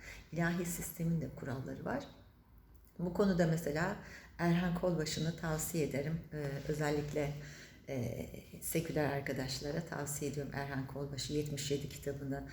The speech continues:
Yani tekamül yolculuğu, bu dünyadaki sistem nasıl işliyor, ilahi sistem niye işte, e, müdahale etmiyor dünyadaki olaylara, kötülüklere neden? Bunları anlayabilmek için gerçekten çok güzel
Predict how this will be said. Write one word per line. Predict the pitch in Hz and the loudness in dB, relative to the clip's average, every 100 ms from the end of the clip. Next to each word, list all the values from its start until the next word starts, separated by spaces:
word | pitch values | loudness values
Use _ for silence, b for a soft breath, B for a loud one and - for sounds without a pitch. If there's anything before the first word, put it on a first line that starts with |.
| B B B | B B B
Yani | 170 165 | 2 2
tekamül | 165 170 170 165 165 | 2 0 4 6 6
yolculuğu, | 165 160 160 160 151 156 151 | 6 4 2 0 2 4 2
bu | 156 | 0
dünyadaki | 147 160 160 156 156 151 165 160 - | 4 4 6 4 2 0 0 0 -2
sistem | 156 - 160 156 | -4 -2 0 2
nasıl | 156 - | 2 0
işliyor, | 160 - 165 160 | 0 0 2 4
ilahi | 147 139 131 - | 4 2 0 -2
sistem | - - - 165 160 - B B B 156 | -4 -6 0 2 2 2 B B B 0
niye | 151 147 147 | 2 4 4
işte, | 147 - - 170 | 2 0 4 8
e, | 156 - 151 147 | 8 6 4 4
müdahale | 156 151 151 151 | 4 4 4 4
etmiyor | 151 156 160 156 151 | 2 2 2 4 2
dünyadaki | 147 143 127 131 151 - | 2 2 2 2 0 2
olaylara, | 160 160 151 160 156 156 | 2 4 4 2 2 0
kötülüklere | - - 143 - 151 147 | -4 -6 -6 -2 0 0
neden? | 151 147 170 175 B B - | 0 2 2 0 B B -2
Bunları | 208 269 - | 4 4 6
anlayabilmek | 196 196 202 196 202 233 233 | 6 8 8 8 6 4 2
için | - 170 | 0 2
gerçekten | 185 190 - - - | 4 2 0 0 0
çok | - 202 - | 0 -2 -2
güzel | 156 151 | 0 2